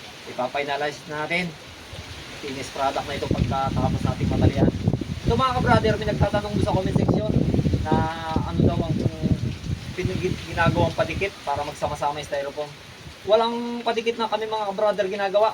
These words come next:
kundi sa pamamagitan na lang ng pagtatali. Tulad nito, hiwa-hiwalay ito, apat, apat, ang isang buya, apat na styrofoam na pinagsasapin-sapin. Ngayon, kailangan nating buuin. Yan, sa pamamagitan ng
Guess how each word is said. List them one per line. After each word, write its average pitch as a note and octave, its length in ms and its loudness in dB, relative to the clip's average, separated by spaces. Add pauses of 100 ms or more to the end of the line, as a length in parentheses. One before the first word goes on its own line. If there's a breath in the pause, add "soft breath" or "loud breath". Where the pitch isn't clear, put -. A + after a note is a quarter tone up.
kundi F3+ 880 0
sa F3 100 -8
pamamagitan E3 640 -6
na E3 80 -4
lang D#3+ 160 -4
ng D#3+ 100 -8
pagtatali. D#3 540 -2 (720)
Tulad C#3+ 240 -2
nito, D#3 160 -4
hiwa-hiwalay C#3+ 720 -2
ito, D#3+ 80 -2
apat, B2+ 400 -2 (480)
apat, D3 240 -2 (160)
ang G3 80 -4
isang A3 240 -2
buya, G3+ 400 4
apat F3 160 -6
na E3+ 80 -6
styrofoam E3 480 -2 (160)
na C#3+ 160 -6
pinagsasapin-sapin. D3+ 880 -6 (560)
Ngayon, D#3+ 320 0 (640)
kailangan D#3 400 -2
nating D3+ 320 -2 (400)
buuin. F3 480 0 (640)
Yan, A#2+ 240 -4
sa - 80 -12
pamamagitan C3+ 560 -6
ng C3+ 180 -10